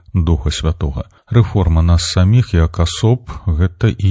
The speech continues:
ёсць перамена. Няхай Дух Святы, які з'яўляецца Божым дарам у нашых сэрцах, нагадвае нам тое, чаму вучыў Езус, і дапамагае нам спаўняць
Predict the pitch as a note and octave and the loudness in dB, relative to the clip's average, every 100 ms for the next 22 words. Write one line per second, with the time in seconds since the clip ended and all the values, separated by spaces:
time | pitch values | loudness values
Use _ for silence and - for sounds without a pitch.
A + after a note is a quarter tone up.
0 | E2+ D#2+ D#2+ - - E2+ E2 D#2 D2+ D2+ | 0 -2 -4 -8 -4 0 0 0 -2 -2
1 | E2+ A2+ A2+ A#2 - A2+ G2 F2+ - G2 | -2 0 0 0 -4 -2 0 -2 -2 -4
2 | F#2+ G2+ F2 - D2+ D2+ D#2 D#2 D#2 D#2+ | -2 -2 -4 -4 -4 -2 -2 -2 -6 -2
3 | E2+ D#2+ D#2+ E2 D#2+ D#2 D#2 - E2+ - | -2 0 0 0 0 -2 -6 -6 -6 -2
4 | A#2 - G#2 - _ C3 A2+ G2+ F2+ F2 | -2 0 -4 -4 _ 2 4 4 4 2
5 | E2 D#2+ - F2+ F#2 - F#2 E2+ D#2+ D#2+ | 2 0 -2 -2 -2 -2 0 0 0 -2
6 | - E2+ D#2+ E2 F2+ G2 - A#2 G2 C#2 | -4 -6 -2 0 0 -2 -2 -4 -4 -4
7 | D2 C#2+ D#2+ D2+ D2+ - C#2 C#2 D2+ D#2 | -2 -2 -2 -2 -2 -4 -6 -2 -2 -4